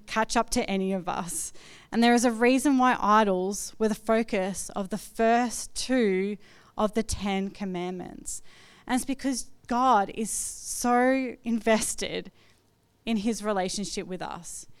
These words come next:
He desires to be the number one in all of our relationships. He wants to be at the forefront of everything in our lives. He is really serious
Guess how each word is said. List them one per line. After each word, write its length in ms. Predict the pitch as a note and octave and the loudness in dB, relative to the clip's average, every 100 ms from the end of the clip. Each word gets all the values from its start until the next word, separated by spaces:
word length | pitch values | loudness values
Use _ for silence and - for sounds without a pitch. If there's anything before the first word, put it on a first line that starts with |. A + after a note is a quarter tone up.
| - - | -20 -8
He 140 | C4 | -4
desires 960 | B3 C4 B3 G#3+ A3 A3+ A#3 A#3 G#3 - - - | -2 -2 2 4 6 4 2 0 -6 -14 -18 -10
to 100 | - | -8
be 260 | G3+ G#3+ G#3+ | 0 0 2
the 120 | G3+ | -2
number 360 | G3+ G3+ G3+ | -2 -2 -2
one 540 | G3+ F#3 F3 F3+ F#3+ F3 _ - | -2 -2 0 -2 -4 -12 _ -6
in 160 | A3 | -4
all 260 | A3 G3 G3 | -2 -2 0
of 100 | G3 | 0
our 180 | F3+ F3+ | 2 2
relationships. 920 | F3+ E3+ E3 F#3+ F3 F#3+ C3 - - - - | 0 -4 -6 -8 -8 -8 -10 -10 -16 -18 -20
He 260 | - B3 B3 | -6 0 0
wants 420 | G#3+ A#3 A3+ - | 2 2 0 -4
to 100 | B3+ | -4
be 520 | G#3 G#3 F#3+ F#3+ G3 - - - - | 0 2 2 0 -2 -8 -20 -16 -4
at 180 | G3+ - | -4 -2
the 60 | |
forefront 960 | F#3+ - G#3 G3+ - F3+ E3+ F3+ - - | -6 -2 0 -2 -2 -2 -2 -4 -8 -8
of 180 | G#3 F#3+ - | -6 -6 -4
everything 720 | A3 G#3+ A3+ - F3+ E3+ F3 | -2 -2 -4 -4 -4 -4 -6
in 200 | - F#3 | -8 -6
our 220 | E3+ F3+ | -4 -4
lives. 560 | E3+ E3 E3 C#2+ - - - - - | -2 -2 -2 -4 -8 -12 -16 -20 -12
He 180 | - B3 | 2 2
is 140 | G#3+ | 2
really 320 | G3+ A#3+ A#3 | 2 4 4
serious 720 | A3 - G3 F3+ E3 D#3 F3 | 2 0 0 0 0 -4 -8